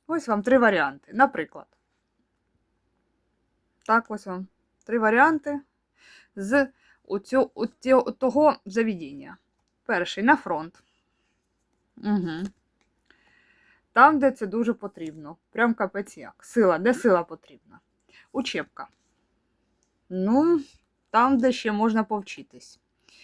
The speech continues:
Куди їде? Ага. Тиск обставин, е, ви знаєте, тут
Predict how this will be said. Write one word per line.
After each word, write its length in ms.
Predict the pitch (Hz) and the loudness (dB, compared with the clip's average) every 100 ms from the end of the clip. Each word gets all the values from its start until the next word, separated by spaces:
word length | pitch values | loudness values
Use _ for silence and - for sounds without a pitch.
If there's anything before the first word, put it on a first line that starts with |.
| - - - - - - _ _ _ _ | -20 -20 -20 -20 -20 -20 _ _ _ _
Куди 420 | - 202 190 277 - | -10 -4 0 0 0
їде? 680 | 185 262 320 220 294 262 - _ _ _ _ _ _ _ _ _ _ _ - | 0 2 4 4 4 2 -4 _ _ _ _ _ _ _ _ _ _ _ -2
Ага. 460 | 254 240 202 170 - _ _ _ _ _ | 2 2 0 -4 -6 _ _ _ _ _
Тиск 300 | 285 311 - | -4 -4 -4
обставин, 840 | 269 - 277 285 320 262 226 214 | -8 2 8 10 8 4 -2 -2
е, 420 | 202 190 175 78 - 180 _ _ _ _ _ _ - | -4 -4 -6 -10 -18 -20 _ _ _ _ _ _ -12
ви 120 | 196 | -4
знаєте, 440 | 214 269 277 190 170 | 2 4 4 0 -6
тут 280 | 254 247 | -8 -10